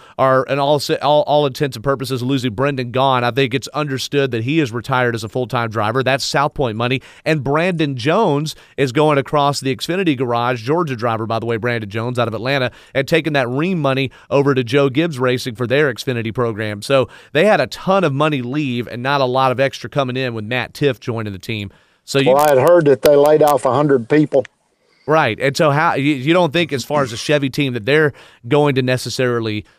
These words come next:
Speaker 1: be any better. And I don't see Hendrick necessarily getting better, but they could hit on something. But the X factor with Chevrolet is they do have a new car coming in the Cup Series. And that's gonna be,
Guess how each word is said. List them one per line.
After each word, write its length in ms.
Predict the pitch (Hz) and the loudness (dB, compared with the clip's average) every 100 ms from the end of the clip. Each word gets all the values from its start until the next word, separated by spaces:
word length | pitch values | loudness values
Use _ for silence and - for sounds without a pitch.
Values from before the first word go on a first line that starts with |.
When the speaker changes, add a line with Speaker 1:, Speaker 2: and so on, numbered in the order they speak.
| _ _ _ 104 | _ _ _ -10
Speaker 1:
be 240 | 127 123 | -8 -6
any 160 | 117 110 | -6 -4
better. 420 | 120 139 104 107 _ _ _ | 2 2 2 -2 _ _ _
And 320 | 123 131 127 | -2 2 2
I 120 | 120 139 | 0 0
don't 100 | 147 | 0
see 300 | 151 131 131 | -2 -2 0
Hendrick 360 | 180 165 156 | 0 0 -2
necessarily 600 | 110 139 131 143 139 139 | 0 -2 0 2 4 2
getting 260 | 120 135 113 | 0 -2 -2
better, 260 | 117 117 | -2 0
but 140 | 147 139 | 0 0
they 140 | 135 | 0
could 180 | 135 131 | 0 -2
hit 160 | 123 117 | -2 -4
on 140 | 113 | -6
something. 400 | - 123 123 127 _ _ | -4 -4 -4 -8 _ _
But 400 | 127 160 202 170 - | -2 2 4 2 -2
the 180 | 127 143 | -2 0
X 220 | 175 - | 0 -2
factor 340 | 180 160 - 147 | -2 -2 -2 -6
with 140 | 131 | -4
Chevrolet 680 | - 147 123 147 226 147 151 - | 0 0 0 0 0 0 -2 -4
is 140 | 135 127 | -6 0
they 100 | 139 | 0
do 200 | 120 180 | 2 2
have 200 | 160 131 | 2 0
a 60 | |
new 160 | 135 127 | -2 -4
car 340 | - 156 156 | -2 -2 -2
coming 380 | 147 123 113 110 _ - | -4 -8 -8 -12 _ -10
in 100 | 117 | -8
the 100 | 107 | -8
Cup 360 | - 147 - | -6 -6 -4
Series. 480 | - 107 90 87 - _ _ | -8 -8 -10 -14 -18 _ _
And 140 | 110 | -6
that's 180 | 120 143 | -4 -4
gonna 160 | - 127 | -6 -6
be, 340 | 117 113 104 | -4 -6 -8